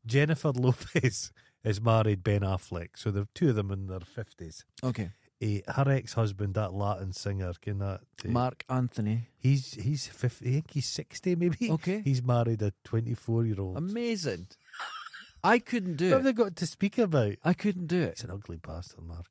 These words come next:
Speaker 1: aren't they?
Speaker 2: Ah, he's
Speaker 1: But
Speaker 2: got charisma,
Speaker 1: I
Speaker 2: though.
Speaker 1: watched, no, I don't think he has. I
Speaker 2: Oh.
Speaker 1: watched five <laughs> minutes of some new J Lo film.
Speaker 2: Okay.
Speaker 1: Eh, where she's, it's wed-, they're in a wedding on an island and they're all
Speaker 2: I've seen the trailer.
Speaker 1: But I watched five minutes. I,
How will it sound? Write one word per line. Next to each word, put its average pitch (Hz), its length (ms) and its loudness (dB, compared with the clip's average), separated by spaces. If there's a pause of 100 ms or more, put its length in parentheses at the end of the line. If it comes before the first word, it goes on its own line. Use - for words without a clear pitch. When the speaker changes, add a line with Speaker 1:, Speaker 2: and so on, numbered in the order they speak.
Speaker 1:
aren't 82 200 -12
they? - 80 -20 (140)
Speaker 2:
Ah, - 160 -14
he's 147 140 -2
Speaker 1:
But 123 120 6
Speaker 2:
got 147 160 -2
charisma, 131 240 0
Speaker 1:
I 123 120 6
Speaker 2:
though. 117 60 4
Speaker 1:
watched, 139 380 4
no, 101 160 -10
I 80 60 -8
don't 85 160 -10
think 87 140 -10
he - 80 -12
has. 87 200 -10
I - 100 0
Speaker 2:
Oh. 113 40 4
Speaker 1:
watched 143 400 4
five 131 400 2
<laughs> - 0 -
minutes - 540 -2 (640)
of 110 220 4
some 127 300 2
new 107 240 2
J 98 340 0
Lo 92 220 -4
film. 78 380 -10 (360)
Speaker 2:
Okay. 92 360 -2 (1000)
Speaker 1:
Eh, 101 260 -4 (140)
where 104 200 2
she's, 92 280 -4 (120)
it's - 160 -14
wed-, 107 460 0
they're 104 200 0
in 107 120 2
a 98 60 4
wedding 107 460 2
on 104 80 2
an 98 180 0
island 95 440 -2
and 92 140 -4
they're 95 220 -4
all 98 160 -2
Speaker 2:
I've 120 120 0
seen 147 300 4
the 127 60 -2
trailer. 107 440 0
Speaker 1:
But 120 100 8
I 117 40 10
watched 120 280 6
five 131 340 8
minutes. 104 220 2
I, 107 120 4